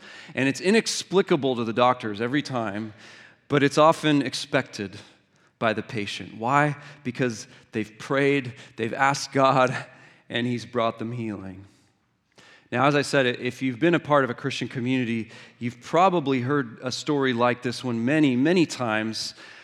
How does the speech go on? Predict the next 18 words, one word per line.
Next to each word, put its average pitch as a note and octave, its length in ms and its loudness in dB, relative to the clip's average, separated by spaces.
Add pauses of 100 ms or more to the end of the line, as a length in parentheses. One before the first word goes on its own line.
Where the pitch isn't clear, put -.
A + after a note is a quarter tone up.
(420)
but D#3+ 500 6 (720)
you've A#2+ 220 -8
probably G3 400 4
also D3+ 340 4
heard B2 240 -2
a A2+ 60 -4
story A#2 340 -4
that G#2 160 -10
goes G#2 220 -6
the A2 160 -10
other G#2 200 -10
way. F#2 340 -16 (1500)
You've - 120 -20
probably A#2 440 -2
heard A2+ 340 -8
stories A#2 600 -4
of F#2+ 140 -10 (520)
tragedies G#2+ 920 -8